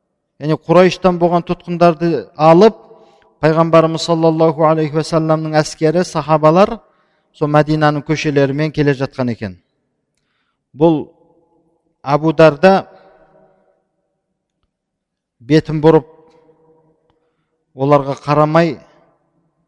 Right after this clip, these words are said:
сәл тұрды да, бірақ өзінің Хазраж тайпасынан болған бір жас жігіттен барып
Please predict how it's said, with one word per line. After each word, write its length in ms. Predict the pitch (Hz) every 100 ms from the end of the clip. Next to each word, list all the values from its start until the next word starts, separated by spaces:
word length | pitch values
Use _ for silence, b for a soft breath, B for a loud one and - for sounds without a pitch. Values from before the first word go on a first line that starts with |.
| _
сәл 320 | - 220 214
тұрды 320 | 196 175 175
да, 80 | 165
бірақ 400 | 147 175 185 - - - _ _ _ _ _ _ _
өзінің 680 | 127 165 165 175 196 165 117 _
Хазраж 560 | - 170 160 185 208 -
тайпасынан 580 | 190 180 180 170 185 185
болған 460 | 175 170 175 156 117 _ _ _ _ _ _ _ _
бір 160 | - 160
жас 320 | 135 190 -
жігіттен 480 | 190 175 - 185 170
барып 320 | 165 160 135